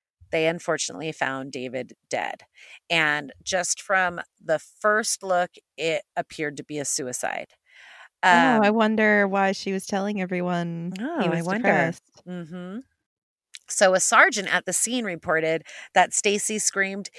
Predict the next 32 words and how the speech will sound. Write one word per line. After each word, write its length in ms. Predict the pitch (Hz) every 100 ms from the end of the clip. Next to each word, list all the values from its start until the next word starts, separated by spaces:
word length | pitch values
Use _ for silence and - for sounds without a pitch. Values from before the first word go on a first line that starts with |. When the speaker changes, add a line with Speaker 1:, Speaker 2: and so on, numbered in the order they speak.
| -
Speaker 1:
"He's 240 | - 359 269
not 260 | 339 330
dead! 340 | - 349 349 311
He's 300 | - 330 -
not 280 | 330 294
dead!" 400 | 320 349 330 220 170
when 160 | 175 175
they 140 | 170
found 340 | - 156 147 143
his 140 | 135
body. 440 | 120 107 - - _ - - - - -
Uh, 480 | 202 185 175 160 143 - _ _ _
upon 400 | 208 190 220 214
further 320 | 220 208 226 262
examination, 920 | 240 262 247 202 196 196 185 185 185 -
they 140 | 185
found 480 | 175 175 170 165 160 -
two 380 | - - 262
glasses 640 | 247 208 185 - 180 175 - -
on 180 | 160
the 100 | 175
nightstand 680 | 190 175 165 - 175 151 151
next 280 | 151 - -
to 140 | 196
his 160 | 185 180
bed, 480 | - 147 147 170 - - - - - -
um, 440 | 180 165 151 151 151
upon 320 | 180 180 156
which 240 | 160 156 -
David 300 | 156 156 170
was 220 | 175 -
laying, 560 | 160 143 139 156 180